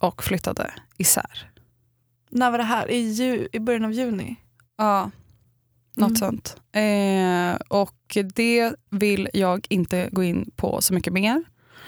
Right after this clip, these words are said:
Speaker 1: än att säga att det är så. Eh, och då var det en lång period där vi inte hördes alls, och,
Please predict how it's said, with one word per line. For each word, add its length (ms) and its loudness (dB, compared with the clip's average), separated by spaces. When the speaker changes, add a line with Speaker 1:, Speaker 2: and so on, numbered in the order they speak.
Speaker 1:
än 180 2
att 80 2
säga 280 2
att 220 -6
det 320 2
är 140 2
så. 340 0
Eh, 540 2
och 120 -2
då 100 -2
var 140 2
det 60 2
en 80 0
lång 140 0
period 260 0
där 80 4
vi 220 2
inte 300 2
hördes 440 0
alls, 720 2
och, 580 -4